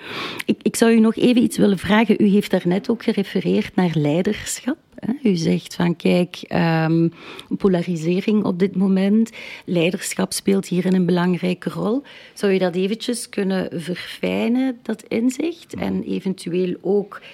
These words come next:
Speaker 1: extrapoleren dan naar
Speaker 2: Mhm.
Speaker 1: een schooldirecteur of, of een coördinator, een team?
Speaker 2: Mhm, mhm. Wa-, van belang is dat,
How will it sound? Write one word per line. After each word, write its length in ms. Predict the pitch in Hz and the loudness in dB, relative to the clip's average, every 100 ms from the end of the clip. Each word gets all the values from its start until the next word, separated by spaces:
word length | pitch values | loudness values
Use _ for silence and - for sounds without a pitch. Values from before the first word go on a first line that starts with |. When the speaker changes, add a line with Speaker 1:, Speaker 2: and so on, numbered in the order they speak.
| - _ | -20 _
Speaker 1:
extrapoleren 960 | 190 - - 185 - 180 170 170 185 | -6 -6 -10 -8 -4 -2 -2 -4 -6
dan 200 | - 170 | -6 -6
naar 320 | 165 165 170 180 | -6 -6 -8 -12
Speaker 2:
Mhm. 20 | - _ _ _ | -14 _ _ _
Speaker 1:
een 260 | - 196 180 | -2 0 0
schooldirecteur 1200 | - - 151 185 214 202 - - 214 277 311 - | -4 -4 -4 -2 -4 -4 -8 -2 0 2 -2 -4
of, 140 | 165 | -10
of 200 | - - - | -10 -12 -8
een 140 | 180 | -8
coördinator, 920 | - 156 175 175 165 185 220 226 226 | -4 -4 -4 -4 -2 -4 -4 -4 -4
een 140 | 190 180 | -6 -8
team? 440 | - 202 233 285 | -6 -2 2 2
Speaker 2:
Mhm, 120 | 165 85 98 110 | 0 -10 -12 -12
mhm. 200 | - 85 - _ _ _ - - - - _ _ _ _ _ _ _ _ _ _ - 165 | -14 -14 -14 _ _ _ -20 -20 -20 -20 _ _ _ _ _ _ _ _ _ _ -20 -16
Wa-, 140 | - 175 120 101 | -16 -16 -18 -18
van 240 | 110 123 117 | -6 -4 2
belang 240 | 113 139 | 2 2
is 160 | 127 101 | 0 2
dat, 340 | 107 104 - | 0 -2 -12